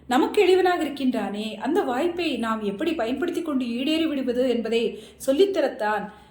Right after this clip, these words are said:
பல முறையும் அதை வலியுறுத்தி கூறுகின்றார். தேவர்கள் அறிய முடியாதவனாக இருக்கின்றான். "விண்ணகத்தேவரும் நண்ணவும் மாட்டா", அவர்கள் நெருங்கவும் கூட முடியாத,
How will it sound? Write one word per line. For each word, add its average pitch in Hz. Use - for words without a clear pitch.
பல 320
முறையும் 320
அதை 233
வலியுறுத்தி 240
கூறுகின்றார். 180
தேவர்கள் 233
அறிய 214
முடியாதவனாக 285
இருக்கின்றான். 180
"விண்ணகத்தேவரும் 277
நண்ணவும் 269
மாட்டா", 262
அவர்கள் 214
நெருங்கவும் 262
கூட 381
முடியாத, 269